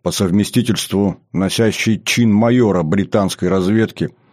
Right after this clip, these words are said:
написал и отчет для Стюарта Мензиса.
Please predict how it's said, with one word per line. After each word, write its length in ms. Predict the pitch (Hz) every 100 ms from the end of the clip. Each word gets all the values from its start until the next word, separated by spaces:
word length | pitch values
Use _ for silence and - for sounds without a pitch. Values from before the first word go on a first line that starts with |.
| -
написал 520 | 101 135 127 185 160
и 40 |
отчет 440 | 143 123 160 165 -
для 240 | 85 107 107
Стюарта 600 | - - 160 147 - 147
Мензиса. 800 | 120 101 98 82 90 - 92